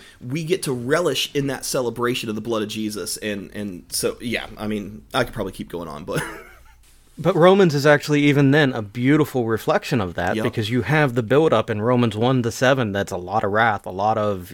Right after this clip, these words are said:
Speaker 2: y-, "You're horrible, you're, uh, you're dead, you're doomed." But then you get into <laughs> Romans eight, and things just,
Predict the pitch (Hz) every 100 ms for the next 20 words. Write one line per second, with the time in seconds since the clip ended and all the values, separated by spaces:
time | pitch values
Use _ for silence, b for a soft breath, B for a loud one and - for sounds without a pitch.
0 | - 110 107 107 - 110 110 110 135 123
1 | 104 95 95 95 90 131 123 _ _ -
2 | 92 107 - - 123 113 117 98 110 110
3 | 117 87 - B B B B B - 139
4 | 127 123 120 123 120 113 131 127 117 131
5 | 127 120 110 139 143 123 139 -